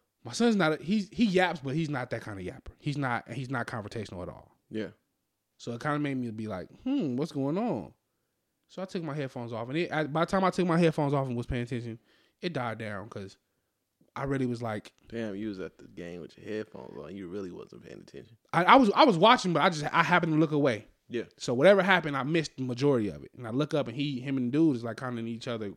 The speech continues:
Speaker 1: like, close to each other face, and they talking. Like, they just talking. They wasn't talking loud, but I just see him barking a little bit. So I'm like,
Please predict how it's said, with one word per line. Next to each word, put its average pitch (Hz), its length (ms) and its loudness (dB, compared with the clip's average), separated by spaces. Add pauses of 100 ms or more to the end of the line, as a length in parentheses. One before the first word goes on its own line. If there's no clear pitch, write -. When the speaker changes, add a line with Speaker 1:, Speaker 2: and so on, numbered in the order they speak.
Speaker 1:
like, 104 180 -8
close 127 260 -4
to 120 100 -6
each 113 100 -6
other 110 240 -4
face, 139 240 -2
and 107 100 -8
they 101 80 -8
talking. 240 400 -4
Like, 113 120 -4
they 294 100 4
just 226 140 -2
talking. 190 200 4
They 190 60 4
wasn't 196 240 2
talking 156 240 2
loud, 147 240 4
but 110 80 -2
I 123 60 -2
just 123 180 -10
see 156 100 -2
him 123 220 -4 (500)
barking 311 320 -2
a 135 60 -4
little 110 180 -6
bit. 98 220 -10
So - 80 -14
I'm 202 80 -10
like, 160 180 -12